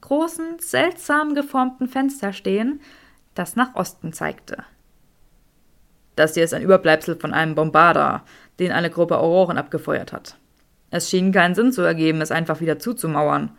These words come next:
Man kann den Sonnenaufgang von hier aus perfekt beobachten.“ Granger legte ihren Kopf schief und studierte dieses entschieden unkonventionelle architektonische Merkmal. „Weißt du,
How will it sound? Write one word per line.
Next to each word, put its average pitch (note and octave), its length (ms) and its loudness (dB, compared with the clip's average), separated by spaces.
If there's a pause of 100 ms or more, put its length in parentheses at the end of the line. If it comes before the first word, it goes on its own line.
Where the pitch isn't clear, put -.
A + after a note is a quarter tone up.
(460)
Man F3 180 0
kann G#3 180 2
den G3+ 160 2
Sonnenaufgang G3+ 640 2
von G3+ 200 -2
hier A3+ 200 0
aus F#3+ 300 -2
perfekt - 540 -8
beobachten.“ G3 600 2 (1300)
Granger B3+ 360 2
legte B3+ 240 -2
ihren A#3+ 200 0
Kopf C#4 240 -6
schief - 460 -6
und A3+ 180 -4
studierte A#3+ 460 -6
dieses A3 300 -12
entschieden C4+ 600 -2
unkonventionelle C#4 1160 -4
architektonische B3 880 -6
Merkmal. E3+ 640 -4 (920)
„Weißt F#4 300 -6
du, - 20 -12